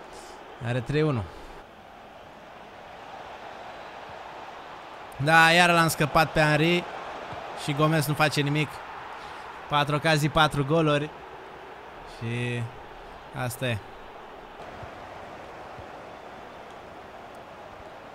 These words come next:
Da, nu știu unde mi-e defensiva. Iar e Henry acolo. Faultează portarul. N-am avut apărare în meciul ăsta. E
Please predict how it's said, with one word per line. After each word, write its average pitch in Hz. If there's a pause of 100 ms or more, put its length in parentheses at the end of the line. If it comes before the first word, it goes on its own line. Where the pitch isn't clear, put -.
(540)
Da, 160
nu 185
știu -
unde 170
mi-e 160
defensiva. 139 (680)
Iar 160
e 147
Henry 135
acolo. 147 (1600)
Faultează 135
portarul. 139 (320)
N-am 240
avut 240
apărare 220
în 160
meciul 131
ăsta. 107
E 143